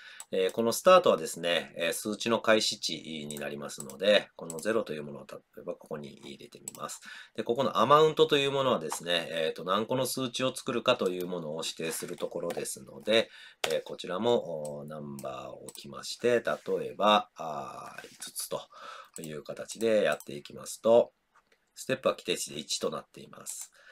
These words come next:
えー、リストに五つの、おー、要素で、えー、ゼロから始まる数値が、あー、並んでいます。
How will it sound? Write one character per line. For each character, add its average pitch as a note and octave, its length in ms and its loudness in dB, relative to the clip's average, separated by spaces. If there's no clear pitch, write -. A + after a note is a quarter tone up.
え D#2+ 140 -4
ー、 D2+ 40 -4
リ D#2+ 140 -6
ス - 100 -6
ト F#2+ 120 -4
に A#2 340 0
五 G#2+ 240 -6
つ - 180 -10
の、 C#2+ 300 -2
お C#2+ 580 -2
ー、 - 20 -4
要 D#2 300 2
素 C#2 220 -12
で、 A#2+ 420 2
え D2+ 500 -2
ー、 - 20 -18
ゼ G#2 220 2
ロ G2 160 4
か - 180 4
ら F#2 280 4
始 D2 340 -6
ま C#2+ 140 -12
る G#2 440 0
数 D2 200 -10
値 - 120 -8
が、 E2 420 4
あ C#2+ 80 -6
ー、 - 20 -16
並 C#2 280 -12
ん - 20 -20
で - 160 -20
い - 60 -20
ま - 260 -20
す。 - 240 -16